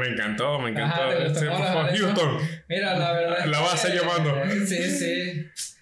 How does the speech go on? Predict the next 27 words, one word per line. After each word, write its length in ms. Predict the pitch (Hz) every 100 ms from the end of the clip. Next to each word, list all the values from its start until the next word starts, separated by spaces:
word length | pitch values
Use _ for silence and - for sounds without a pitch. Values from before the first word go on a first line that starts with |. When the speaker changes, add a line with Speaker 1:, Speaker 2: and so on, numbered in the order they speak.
| _ - _
Speaker 2:
Tema 220 | 180 196
espinoso, 540 | 220 196 190 180 151 156
claramente 460 | 151 151 165 170
muchos 260 | 170 160 175
venezolanos 1080 | 165 151 143 131 139 151 147 135 120 107 107
todavía 320 | 113 113 117
disgustados 600 | 139 127 123 117 117 127
por, 180 | 139 127
por 160 | 117 120
eso, 340 | 123 127 143
con 160 | 131 123
miedo, 220 | 127 135
pero 140 | 123 -
vamos 280 | - _ 131
a 20 |
esperar. 260 | - - - _ _
Speaker 1:
Sí, 160 | - -
Speaker 2:
No. 120 | 156 151
Speaker 1:
"Ay, 300 | 208 202 165
no, 220 | 185 180
me 200 | 170 160
compré 400 | 165 170 160 208
en 100 | 196
dólares". 520 | 196 202 190 156 131 123
¡Cállate 260 | 127 156
la 80 | 202
boca! 800 | 143 202 180 156 156 151 135 120